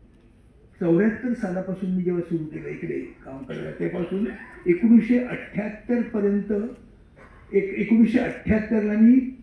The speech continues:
पूर्ण वर्ष मी कोल्हापूरमध्ये होतो. म्हणजे मला किती कोल्हापूरची आणि कोल्हापूरकरांची सवय झाली बघा.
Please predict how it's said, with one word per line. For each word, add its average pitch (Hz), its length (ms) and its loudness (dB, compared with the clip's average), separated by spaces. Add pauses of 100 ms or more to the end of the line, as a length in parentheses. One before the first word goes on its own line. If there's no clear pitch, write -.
(160)
पूर्ण 285 360 6
वर्ष 202 440 0
मी 226 180 4
कोल्हापूरमध्ये 165 600 0
होतो. - 420 -10 (1800)
म्हणजे 165 160 -2
मला 170 140 2
किती 180 300 2
कोल्हापूरची 165 600 4
आणि 165 120 2
कोल्हापूरकरांची 160 840 -2
सवय 147 360 -4
झाली 135 240 0
बघा. - 280 -8